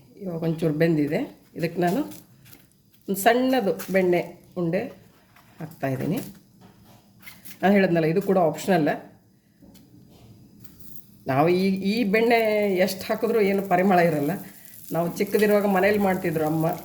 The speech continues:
ತುಂಬ ಪರಿಮಳ ಇರ್ತಿತ್ತು. ಸ್ವಲ್ಪ ಹಾಕಿದ್ರೂ ಕೂಡ ಅದರದ್ದು ಪರಿಮಳ ಚೆನ್ನಾಗಿರ್ತಿತ್ತು. ಇದೇನು ನಾವು ಇಷ್ಟು ದೊಡ್ಡ ಉಂಡೆ ಹಾಕಿದ್ರೂ ಕೂಡ ಏನೋ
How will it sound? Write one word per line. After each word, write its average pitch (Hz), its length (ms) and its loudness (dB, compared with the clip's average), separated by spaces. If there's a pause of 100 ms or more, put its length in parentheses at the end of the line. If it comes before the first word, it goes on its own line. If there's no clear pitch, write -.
(640)
ತುಂಬ 233 160 0 (140)
ಪರಿಮಳ 180 260 4 (100)
ಇರ್ತಿತ್ತು. 147 300 -6 (120)
ಸ್ವಲ್ಪ 226 220 2 (100)
ಹಾಕಿದ್ರೂ 240 300 0 (100)
ಕೂಡ 262 80 -2 (100)
ಅದರದ್ದು 202 300 0 (260)
ಪರಿಮಳ 196 340 4 (1900)
ಚೆನ್ನಾಗಿರ್ತಿತ್ತು. 147 640 0
ಇದೇನು 196 380 2 (380)
ನಾವು 160 140 2 (100)
ಇಷ್ಟು 165 180 -6
ದೊಡ್ಡ 196 140 4 (100)
ಉಂಡೆ 196 180 4
ಹಾಕಿದ್ರೂ 190 380 0
ಕೂಡ 208 100 0 (120)
ಏನೋ 180 100 0